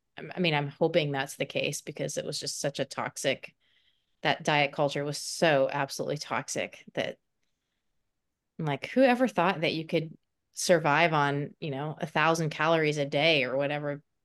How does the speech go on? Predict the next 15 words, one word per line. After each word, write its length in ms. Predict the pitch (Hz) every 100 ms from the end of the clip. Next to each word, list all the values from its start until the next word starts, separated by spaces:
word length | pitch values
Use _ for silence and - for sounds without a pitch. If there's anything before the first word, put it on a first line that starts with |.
| _
people 320 | 170 156 147
would 160 | 147 147
do?" 160 | 139
I'm 100 | 151
like, 140 | 156 156
"That's 220 | 226 -
just, 300 | 320 - - - - - _ _ _
<laughs> 240 | _ -
it 380 | 233 - - -
doesn't 260 | 254 370 330
even 240 | 247 196 165
make 200 | 180 208
any 180 | 156
sense." 600 | 147 - 196 208 135 151
Like, 280 | 165 151 147